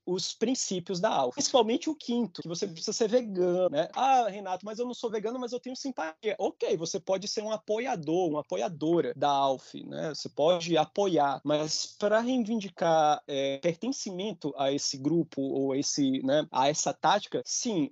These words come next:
o quinto princípio diz que você precisa ser pessoa vegana. Vou falar uma fofoca aqui em primeira mão, que eu acho que eu nunca expus em,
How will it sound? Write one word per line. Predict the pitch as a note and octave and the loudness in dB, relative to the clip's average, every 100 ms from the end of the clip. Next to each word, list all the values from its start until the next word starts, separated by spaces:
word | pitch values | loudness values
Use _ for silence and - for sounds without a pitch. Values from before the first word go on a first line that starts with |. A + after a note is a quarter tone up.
| - | -2
o | D3 | -4
quinto | A#3 C4 | -2 -4
princípio | - A3+ - A#3+ G3+ | -4 -6 -4 -6 -6
diz | F#3 - | -6 -6
que | |
você | F3 E3+ | -4 -4
precisa | E3+ G#3 - - F#3 F3 | -4 -6 -8 -6 -4 -4
ser | - | -4
pessoa | - D#3+ - - D#3+ D#3+ F3 F3 | -4 -4 -4 -2 2 4 4 2
vegana. | C#3+ F3 C#3 C3+ C#3 | 0 2 4 2 0
Vou | |
falar | D3+ F3+ F3 | 4 8 8
uma | F3 | 6
fofoca | E3+ - E3+ | 2 2 -4
aqui | E3 F3 | -4 -8
em | E3+ | -4
primeira | E3+ D#3 A3 G3 | -2 2 2 2
mão, | F3 G3+ | 0 -2
que | G3+ F3 F3 E3+ D#3+ | -6 -6 -6 -4 -2
eu | D#3 | -2
acho | - | -2
que | |
eu | D#3+ | -6
nunca | E3+ G3 | -4 -4
expus | E3+ - D3 C#3+ C#3+ | -6 -6 -4 -4 -2
em, | C#3 C3 - | -4 -6 -8